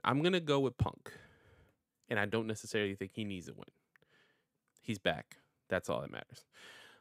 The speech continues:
I also wanna touch on, 'cause this is not, like, a podcast thing. Also, we're going twenty minutes. Jesus Christ, I'm just long-winded. Um, Punk is in the same locker room as Colt Cabana, and they are no longer friends, and there's a lawsuit. I don't know if it got settled.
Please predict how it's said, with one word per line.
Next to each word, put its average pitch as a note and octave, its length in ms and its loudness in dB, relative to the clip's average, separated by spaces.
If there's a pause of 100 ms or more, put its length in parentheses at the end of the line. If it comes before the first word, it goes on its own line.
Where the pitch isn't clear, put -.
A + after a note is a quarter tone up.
(280)
I G2+ 100 10
also G#2+ 200 8
wanna G#2+ 140 8
touch - 240 2
on, E2 260 -2
'cause F2+ 320 -2
this D2+ 120 -14
is E2 60 -16
not, E2 160 -8
like, A1+ 120 -8
a - 40 -20
podcast F2+ 480 0
thing. G#2+ 300 -4 (1200)
Also, G2+ 160 -2
we're F2+ 80 -2
going F2 100 -4
twenty F2+ 180 -6
minutes. D#2 160 -10
Jesus - 300 -12
Christ, - 380 -12
I'm E2+ 120 -8
just - 220 -12
long-winded. E2+ 460 -2 (640)
Um, F#2 560 6 (300)
Punk C3+ 360 4
is F#2+ 240 2
in F#2 140 0
the F2 100 -2
same F#2+ 240 0
locker F2 260 0
room F#2 120 2
as D#2+ 80 -6
Colt D#2+ 180 -4
Cabana, G1+ 460 -12
and F2+ 260 -6
they F#2 140 -2
are E2+ 100 -4
no D#2+ 180 -10
longer A1 280 -10
friends, - 420 -16 (100)
and B1 180 -10
there's D2 200 -10
a - 60 -10
lawsuit. - 400 -8 (100)
I - 40 -4
don't G2 120 -2
know F2+ 120 -6
if F2 60 -6
it F2 60 -10
got F2 100 -10
settled. C3 400 6